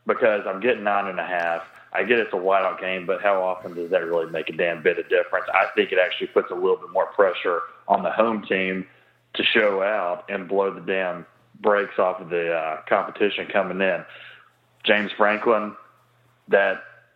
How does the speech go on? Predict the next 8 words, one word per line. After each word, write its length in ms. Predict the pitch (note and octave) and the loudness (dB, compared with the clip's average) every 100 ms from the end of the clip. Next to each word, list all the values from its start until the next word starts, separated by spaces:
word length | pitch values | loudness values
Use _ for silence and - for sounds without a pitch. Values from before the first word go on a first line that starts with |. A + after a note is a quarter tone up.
| _ _ _ _ _ _ | _ _ _ _ _ _
his 200 | - C3+ C3+ | -2 0 2
whole 160 | C3+ | 0
mentality 760 | A#2+ G#2+ A2+ G2+ G#2 G#2+ G#2+ F#2+ | 0 -2 0 2 2 0 -4 -4
of 180 | F2+ | -6
being 180 | G2 G#2 | -4 -2
a 60 | F#2 | -2
head 180 | G2 F2+ | -4 0
coach 340 | G2+ G2 G#2 | 0 2 0